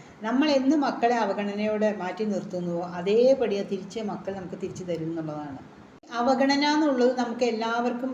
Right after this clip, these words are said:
നമ്മൾ, ഏഹ്, എന്താ പറയുക, എല്ലാവരും അനുഭവിച്ചിട്ടുള്ളതാണ് അല്ലേ? പക്ഷെ നമ്മളൊന്ന് ചിന്തിക്കുക കേട്ടോ, ഈ കാലവും കടന്നു പോകും. ഇതങ്ങനെ ചിന്തിച്ചാൽ മതി.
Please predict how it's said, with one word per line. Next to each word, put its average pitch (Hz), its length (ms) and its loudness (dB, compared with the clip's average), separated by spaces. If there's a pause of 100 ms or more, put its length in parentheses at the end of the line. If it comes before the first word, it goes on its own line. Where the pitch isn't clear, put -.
നമ്മൾ, 214 240 -2 (180)
ഏഹ്, 196 560 -4
എന്താ 190 160 -6
പറയുക, 196 260 -4
എല്ലാവരും 247 380 2
അനുഭവിച്ചിട്ടുള്ളതാണ് 208 880 0
അല്ലേ? 160 240 0 (540)
പക്ഷെ 233 240 -4
നമ്മളൊന്ന് 302 460 2
ചിന്തിക്കുക 196 360 2
കേട്ടോ, 170 240 0 (160)
ഈ 269 100 0 (160)
കാലവും 214 480 0
കടന്നു 170 300 -2
പോകും. 151 180 -8 (400)
ഇതങ്ങനെ 240 360 0
ചിന്തിച്ചാൽ 240 440 0
മതി. 214 260 -2